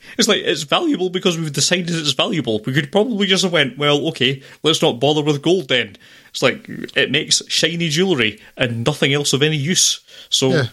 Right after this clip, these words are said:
Speaker 2: um,
Speaker 1: <laughs>
Speaker 2: it's,
Speaker 1: like
Speaker 2: it's only still considered valuable because for thousands of years people thought,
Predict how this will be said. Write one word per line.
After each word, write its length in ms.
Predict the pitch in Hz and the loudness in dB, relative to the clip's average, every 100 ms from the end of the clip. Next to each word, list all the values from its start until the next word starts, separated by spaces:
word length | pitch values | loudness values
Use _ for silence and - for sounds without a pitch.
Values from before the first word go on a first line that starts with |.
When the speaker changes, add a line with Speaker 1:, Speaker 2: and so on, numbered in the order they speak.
| - 175 139 | -4 0 2
Speaker 2:
um, 140 | 127 | 2
Speaker 1:
<laughs> 400 | 117 - - - | 0 -2 -16 -16
Speaker 2:
it's, 680 | - - - - - - 185 | -4 -4 -4 -16 -4 -2 2
Speaker 1:
like 320 | 247 233 - | 2 0 -6
Speaker 2:
it's 220 | - 151 233 | -4 0 2
only 340 | 220 208 165 | 2 2 0
still 580 | - - - - 165 143 | -2 -2 -2 -2 -4 -6
considered 420 | - - 143 131 | -6 0 0 0
valuable 380 | 123 131 127 127 | 0 2 0 -2
because 500 | 123 131 - 131 123 | -2 -4 0 0 0
for 260 | - - 127 | -2 0 0
thousands 520 | - 143 135 127 123 | 2 0 0 -2 -2
of 40 | |
years 200 | 139 135 - | 0 0 0
people 180 | 135 | -2
thought, 380 | 120 127 110 - | 0 0 -2 -10